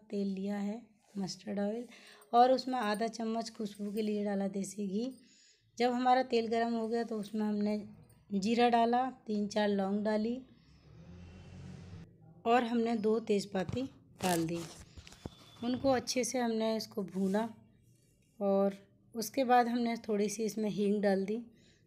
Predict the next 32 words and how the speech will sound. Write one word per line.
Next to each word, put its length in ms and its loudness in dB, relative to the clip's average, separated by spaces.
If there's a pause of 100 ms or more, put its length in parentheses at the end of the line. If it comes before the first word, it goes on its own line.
(140)
इससे 240 -6
हमारा 380 2
एक 420 -6
फ्लेवर 440 0
अच्छा 300 0
आता 240 0
है, 160 -2
हींग 260 0
से 140 -10
अच्छी 240 -8
खुशबू 420 -6
आती 300 -6
है। 120 -6 (580)
और 180 6
उसके 260 -2
बाद 220 2
हमने 280 -2
जो 140 -4
पेस्ट 360 -2
बना 240 0
के 100 -2
तैयार 340 0
करा 260 -4
था 180 -6
लाल 280 -2
मिर्च 340 -2
और 160 -6
टमाटर 500 -4
का, 180 -4
वो 240 -4
डाल 260 0
दिया। 260 -4